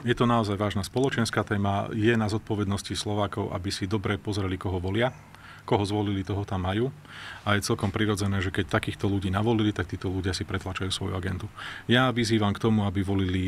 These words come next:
e, strany, ktoré sa držia s-, svojich stanov. Za mňa osobne ako veriaceho katolíka, e, jedinou takouto stranou je práve S A S, preto tam som. Takže.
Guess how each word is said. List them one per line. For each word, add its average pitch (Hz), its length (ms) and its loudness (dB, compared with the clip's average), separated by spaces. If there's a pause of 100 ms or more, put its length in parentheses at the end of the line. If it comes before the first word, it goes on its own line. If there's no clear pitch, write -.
(160)
e, 101 460 -6
strany, 113 480 4
ktoré 98 280 -4
sa 95 180 -4
držia 101 520 2
s-, - 380 -4 (460)
svojich 101 360 2
stanov. 107 460 4 (880)
Za 120 240 4
mňa 113 180 4
osobne 107 380 2
ako 98 160 0
veriaceho 101 440 0
katolíka, 131 600 2
e, - 40 -10 (880)
jedinou 104 260 4
takouto 98 340 -2
stranou 98 340 0
je 95 80 -2
práve 95 280 2
S 92 120 -4
A 98 80 -2
S, 95 120 -2
preto 98 240 -2
tam 92 160 0
som. 98 180 -4 (480)
Takže. 104 300 -8